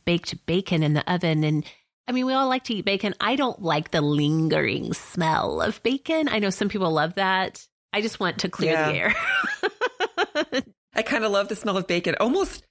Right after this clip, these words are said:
Speaker 2: because it makes everybody come out of their room.
Speaker 1: Oh, yeah, that's true. It does
Speaker 2: Like,
Speaker 1: do that.
Speaker 2: they're like,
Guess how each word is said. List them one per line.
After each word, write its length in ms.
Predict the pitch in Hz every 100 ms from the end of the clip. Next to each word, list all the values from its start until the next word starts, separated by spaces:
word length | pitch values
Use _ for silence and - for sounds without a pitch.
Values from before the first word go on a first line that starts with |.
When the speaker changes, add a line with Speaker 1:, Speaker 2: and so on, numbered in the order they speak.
| _
Speaker 2:
because 300 | 247 247 226
it 100 | 214
makes 220 | 185 185 180
everybody 320 | 208 175 170
come 160 | 165
out 80 | 160
of 60 | 156
their 120 | 143
room. 200 | 147 165 240
Speaker 1:
Oh, 140 | 254
yeah, 220 | 233 - -
that's 260 | 214 254
true. 180 | - 359
It 180 | 151 196
does 140 | 202
Speaker 2:
Like, 120 | 180 190
Speaker 1:
do 80 |
that. 220 | 165 82 -
Speaker 2:
they're 140 | 196
like, 180 | 196